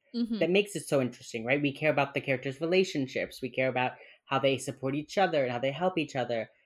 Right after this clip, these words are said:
Speaker 2: And when it's just, like, Gideon being so clearly not part of a team, you know,
Speaker 1: Yeah.
Speaker 2: I don't care. Like, later he starts kind of bonding with Reed,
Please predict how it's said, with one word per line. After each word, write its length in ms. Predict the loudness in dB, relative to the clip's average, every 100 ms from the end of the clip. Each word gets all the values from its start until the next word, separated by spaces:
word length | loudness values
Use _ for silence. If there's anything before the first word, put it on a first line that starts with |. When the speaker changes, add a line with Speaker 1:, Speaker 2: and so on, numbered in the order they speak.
| -2
Speaker 2:
And 140 | 2 2
when 160 | 2
it's 180 | 2 0
just, 200 | 0 4
like, 200 | 2 4
Gideon 400 | 2 4 4 4
being 180 | 2 2
so 220 | 0 -4
clearly 340 | -2 -2 0
not 380 | 0 0 -2 -4
part 160 | -4 -4
of 80 | -6
a 80 |
team, 680 | -8 -6 -4 -6 -8 -6 -8 -10 _ _ _ _ _ _ _ _ 0
you 100 | 2
know, 540 | 2 0 0 -2 -6 -4
Speaker 1:
Yeah. 260 | 0 2 4
Speaker 2:
I 80 |
don't 340 | 4 2 0 -8 _
care. 400 | -4 0 0 -2 -2
Like, 200 | 0 4
later 260 | 6 6
he 160 | 4 -2
starts 320 | -2 -2 0
kind 140 | -2
of 100 | -2
bonding 400 | 0 0 0 -2
with 160 | -6 -6
Reed, 560 | -2 -2 -2 -6 -14